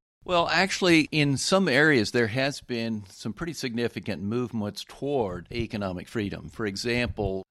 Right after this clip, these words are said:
there's been a very decided reduction in the number of nations that levy very high marginal tax rates. More than sixty countries levied marginal tax rates, had their highest marginal tax rate of sixty percent or more in nineteen eighty.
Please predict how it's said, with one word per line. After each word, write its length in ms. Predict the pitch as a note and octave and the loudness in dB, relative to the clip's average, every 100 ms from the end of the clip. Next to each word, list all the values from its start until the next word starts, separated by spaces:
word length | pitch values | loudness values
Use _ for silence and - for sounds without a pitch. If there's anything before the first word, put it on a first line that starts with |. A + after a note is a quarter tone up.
| _ _ | _ _
there's 220 | A#2 A2+ | -8 -8
been 200 | C#3 C#3 | -4 -4
a 60 | B2+ | -4
very 340 | G#2 C3 C#3 | -4 -2 -2
decided 640 | A2 G#2 - A2+ B2+ B2 F#2+ | -2 -4 -2 2 2 0 -2
reduction 640 | G2+ F2+ G2+ A2 - F#2+ | -4 0 0 -2 -4 -6
in 120 | F2+ | -6
the 60 | F#2 | -4
number 280 | G#2 G#2 F#2 | -4 -2 -2
of 100 | F2+ | -2
nations 480 | G2 G2+ - F2+ | -4 -4 -6 -8
that 140 | F#2+ - | -8 -4
levy 300 | G#2 G2 F#2+ | -4 -4 -4
very 300 | G2 G2+ G2+ | -2 0 0
high 280 | G2+ F#2+ G2 | -2 -2 -2
marginal 420 | F#2 F2+ - E2 | -4 -6 -6 -10
tax 400 | - F2+ - - | -6 -6 -6 -12
rates. 380 | - - - _ _ _ - | -14 -16 -20 _ _ _ -6
More 200 | C3 C#3+ | 0 0
than 140 | A#2+ | 0
sixty 380 | - D3 - A#2 | -2 -4 -2 -4
countries 600 | - A#2 G#2+ F#2+ F2 - | -2 -4 -2 -4 -4 -6
levied 560 | E2+ G#2 G#2+ G#2 G2+ F2 | -4 -2 -2 -4 -6 -4
marginal 440 | G#2 A2 G#2 F#2 | -4 -4 -4 -8
tax 360 | - F#2 G2 F#2 | -6 -6 -6 -4
rates, 220 | D#3 - | -6 -4
had 140 | G2 | -4
their 100 | F#2 | -4
highest 420 | - A2 A2 G2+ | -4 -4 -4 -4
marginal 360 | G2 F#2+ F2+ F2 | -4 -4 -6 -8
tax 400 | - F#2 F#2 - | -6 -6 -6 -6
rate 200 | F2 E2+ | -6 -8
of 200 | F#2 F2 _ - _ | -12 -18 _ -20 _
sixty 380 | - B2+ - G#2 | -6 -4 -6 -8
percent 440 | G#2 - A2 - | -6 -6 -6 -6
or 100 | G2+ | -8
more 460 | F#2+ A2+ A2 F2 - A2+ | -4 -2 -2 -2 -6 -8
in 320 | A2 G#2 G2+ | -6 -6 -6
nineteen 420 | G#2 G#2+ A2 G2 | -6 -6 -6 -4
eighty. 360 | F#2+ F#2+ D2 | -4 -6 -8